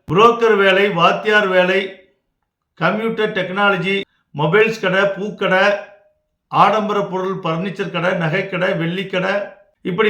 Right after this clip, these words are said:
வியாபாரியாக ஐம்பது சதவீதம் பேர் இருப்பார்கள். அரசாங்க உத்தியோகத்தில் முப்பது சதவீதம் பேர் இருப்பார்கள். ஆக இருபது சதவீதம் பேர் தான் ஏதோ கொஞ்சம் கஷ்டப்பட்டு கொண்டிருப்பார்கள். பெருவாரியாக எண்பது சதவீதம் பேர்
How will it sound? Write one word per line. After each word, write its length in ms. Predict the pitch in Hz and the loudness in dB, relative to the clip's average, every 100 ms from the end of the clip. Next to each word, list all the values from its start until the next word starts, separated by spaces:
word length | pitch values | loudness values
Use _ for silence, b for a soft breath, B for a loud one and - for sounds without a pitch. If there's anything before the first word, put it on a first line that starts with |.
| 175 | 2
வியாபாரியாக 680 | 180 208 240 247 233 226 220 208 170 | 6 6 4 2 2 2 4 2 2
ஐம்பது 300 | 190 233 233 | 0 -2 -2
சதவீதம் 380 | 214 202 202 196 | -2 -2 -2 -2
பேர் 120 | 196 185 | -4 -4
இருப்பார்கள். 480 | 180 190 185 208 208 - _ _ _ _ _ _ 139 | -2 -2 -2 -4 -6 -14 _ _ _ _ _ _ 0
அரசாங்க 540 | 165 214 254 262 262 226 | 0 2 4 4 6 2
உத்தியோகத்தில் 640 | 185 208 214 196 214 208 - - 151 | 2 2 2 2 -2 -4 -4 -10 -8
முப்பது 400 | 165 - 240 233 190 | -8 -2 0 0 0
சதவீதம் 380 | 196 185 180 | 0 0 -2
பேர் 120 | 185 160 | -2 -2
இருப்பார்கள். 440 | - 139 123 - - _ _ - | -4 -6 -8 -12 -18 _ _ 4
ஆக 200 | 190 233 214 196 | 6 6 4 2
இருபது 260 | 240 269 254 | -2 -2 0
சதவீதம் 460 | 240 226 226 208 180 | 2 2 0 0 0
பேர் 180 | 185 165 180 | -2 0 0
தான் 180 | 180 180 - _ _ _ _ _ | 0 -2 -10 _ _ _ _ _
ஏதோ 300 | 147 185 208 220 202 | 0 4 4 2 0
கொஞ்சம் 260 | 185 180 | -4 -4
கஷ்டப்பட்டு 480 | 170 147 226 208 175 | -4 -2 -2 -2 -4
கொண்டிருப்பார்கள். 680 | 180 180 170 - 180 175 202 - - _ _ _ _ - | -4 -2 -4 0 0 2 0 -2 -10 _ _ _ _ 0
பெருவாரியாக 720 | 180 233 254 240 233 226 220 180 160 | 2 4 4 4 6 6 4 0 -2
எண்பது 300 | 190 233 247 | -2 0 0
சதவீதம் 500 | 208 190 180 170 165 | 0 -2 -2 -4 -2
பேர் 180 | 170 170 | -2 -4